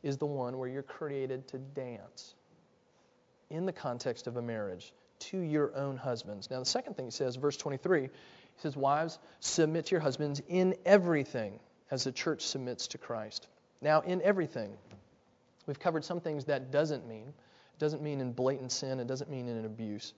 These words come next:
Um, in, in everything doesn't mean every possible thing your husband might ask you. In everything means in every area of your life. Okay, there's no part of life for a husband and wife that is unconnected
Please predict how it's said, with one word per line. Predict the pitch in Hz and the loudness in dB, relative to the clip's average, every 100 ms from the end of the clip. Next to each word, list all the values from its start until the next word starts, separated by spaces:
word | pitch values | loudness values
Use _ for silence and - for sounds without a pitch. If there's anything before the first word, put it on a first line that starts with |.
| - - - - - | -20 -20 -20 -16 0
Um, | 135 127 131 - - - _ | 2 2 -2 -16 -20 -20 _
in, | 156 156 | -2 0
in | 165 180 185 | 2 4 10
everything | 180 175 180 156 | 10 10 8 12
doesn't | 165 165 | 12 12
mean | 151 156 151 143 - | 4 0 0 0 8
every | 170 165 160 | 8 10 4
possible | - 170 165 - 147 | 10 10 10 6 2
thing | 165 156 | 2 -4
your | 147 135 | -4 -4
husband | - 147 139 127 | -4 -4 -4 -6
might | 120 113 | -6 -6
ask | 147 143 - | -6 -8 -10
you. | 160 127 _ - - | -14 -14 _ -16 -8
In | 160 | -2
everything | 202 262 - 156 | 0 0 -2 -4
means | 131 131 135 - - - - | -4 -8 -10 -14 -20 -14 -6
in | 170 165 | -4 -2
every | 185 202 214 202 - | -2 0 2 0 -2
area | 156 170 151 135 | 0 0 0 -2
of | 120 135 127 | -2 -6 -6
your | 123 | -6
life. | 123 151 143 - - - _ _ _ _ _ | -6 -6 -10 -14 -20 -20 _ _ _ _ _
Okay, | - 165 | -4 0
there's | 147 160 151 | 4 4 4
no | 165 180 226 285 | 0 2 2 2
part | - 156 | 2 2
of | 127 | 2
life | 120 107 117 - - | -2 -6 -8 -14 -2
for | 147 127 | 2 4
a | |
husband | - 165 156 165 | 4 2 2 -2
and | 151 | 0
wife | 120 107 - - - - | 0 -2 -6 -16 -20 -4
that | 160 | 0
is | 156 147 - | 0 -2 -2
unconnected | 170 185 185 - 151 131 - 113 | -2 -2 -4 -6 -6 -6 -8 -14